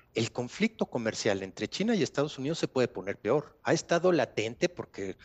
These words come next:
no les ha dado la gana pelearse más fuertemente, afortunadamente en el contexto de la guerra, en el contexto de subir las tasas de interés, porque China también tiene muchísimo que perder en este contexto. Si uno ve, por ejemplo, la deuda de todos los países,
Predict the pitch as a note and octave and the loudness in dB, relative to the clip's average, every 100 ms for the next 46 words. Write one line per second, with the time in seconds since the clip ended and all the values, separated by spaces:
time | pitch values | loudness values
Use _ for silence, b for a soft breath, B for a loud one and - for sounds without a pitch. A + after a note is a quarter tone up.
0 | B _ A2 C3+ C#3+ - C3+ C3+ B2+ G#2 | B _ -2 2 2 2 2 4 2 0
1 | G#2+ B2+ A#2 G#2+ A#2 A#2+ B2 A#2 A#2+ - | -2 -2 -2 0 2 2 -2 0 -2 0
2 | A#2+ A2 A#2 A2+ A2+ G2 D3 B B B | -2 0 -4 -2 -6 -2 -4 B B B
3 | - F#2+ A2 G#2 G#2 A2+ C#3+ B2+ C3+ C#3 | -6 -4 -4 -6 -4 0 2 2 0 0
4 | A2 - G2 - - - G2 F#2 F2 A#2 | -2 -6 -6 -4 -4 -4 -2 -2 0 2
5 | C3 B2 C3+ G#2 G2 - G2+ - A2+ - | 2 2 2 0 -4 -6 -8 -4 -4 0
6 | B2 - B B - A#2 B2+ C3 B2+ - | 0 0 B B -2 0 2 4 4 2
7 | A#2 A2 G2 F#2 - G#2+ C#3+ D#3+ B B | 0 0 -2 -4 -2 2 2 2 B B
8 | B - - - - C#3+ D3 - A2 A#2+ | B -12 -12 -8 -4 -2 -2 -4 -4 -2
9 | B2 A#2 G2+ G2+ C3 A#2+ A2 F#2+ - G2+ | -2 -2 -6 -6 -4 -2 -4 -6 -4 -4
10 | F2 G#2+ F#2+ F#2+ F2+ - F#2 F#3 G#3+ - | 0 -2 -2 -6 -6 -12 -4 -2 0 -2
11 | A2 - B2+ C3+ E3+ E3+ C#3 D3+ - A#2 | -6 -4 -4 -2 0 2 4 2 2 -4
12 | - C#3 A#2+ A2 G#2 G2 B2+ A#2 G#2 G2 | -2 -4 0 2 2 2 0 2 0 -2
13 | - D3+ D3 A#2+ - G#2+ A#2 - G#2+ | -2 -2 0 -4 -4 -2 -2 -4 -6